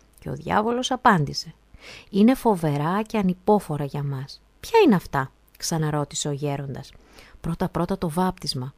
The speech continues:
με το οποίο χάνουμε παντελώς την εξουσία και το δικαίωμα πάνω σας.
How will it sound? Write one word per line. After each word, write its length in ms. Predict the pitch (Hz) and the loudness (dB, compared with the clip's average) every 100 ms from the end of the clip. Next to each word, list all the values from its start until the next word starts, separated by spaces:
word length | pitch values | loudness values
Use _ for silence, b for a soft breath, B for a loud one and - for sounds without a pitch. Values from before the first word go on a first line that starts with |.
| b b | b b
με 120 | 156 | -4
το 100 | 165 | -2
οποίο 260 | 156 208 214 | 0 2 0
χάνουμε 380 | - 208 233 233 - | 0 2 2 2 0
παντελώς 680 | 185 180 160 160 226 285 | 0 2 2 2 4 2
την 140 | - 196 | 2 0
εξουσία 480 | - 165 - 165 | 0 -4 0 0
και 100 | 156 | -2
το 120 | 160 151 | -4 -4
δικαίωμα 540 | 151 - 156 156 147 | -4 -2 0 0 -2
πάνω 340 | - 151 143 | 0 0 -2
σας. 360 | 143 - 131 | -4 -8 -10